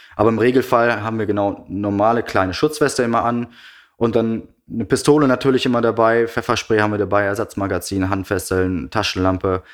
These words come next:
Also unsere Uniform wiegt, glaub ich, dann mit Weste zusammen, würde ich jetzt mal sagen, kommen wir vielleicht auf so sieben Kilo, die wir immer dabei haben. Also es ist schon,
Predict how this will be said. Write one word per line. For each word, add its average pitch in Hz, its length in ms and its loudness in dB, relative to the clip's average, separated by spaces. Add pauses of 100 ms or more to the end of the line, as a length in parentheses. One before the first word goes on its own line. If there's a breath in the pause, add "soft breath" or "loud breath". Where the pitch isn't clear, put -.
(380 loud breath)
Also 120 240 4
unsere 123 540 2
Uniform 127 540 2
wiegt, 123 160 -4
glaub 113 200 2
ich, 117 120 -2
dann 117 240 2
mit 107 160 -6
Weste 117 320 0
zusammen, 113 380 -2
würde 110 100 -2
ich 104 80 -6
jetzt 110 160 -4
mal 104 100 -2
sagen, 107 380 0
kommen 113 160 -8
wir 98 40 -8
vielleicht 107 300 -4
auf 104 140 -8
so 104 160 0
sieben 104 240 -6
Kilo, 151 240 0
die 135 120 -2
wir 131 80 0
immer 123 200 0
dabei 120 340 0
haben. 120 220 0
Also 107 160 -6
es 104 60 -8
ist - 40 -12
schon, 113 400 -6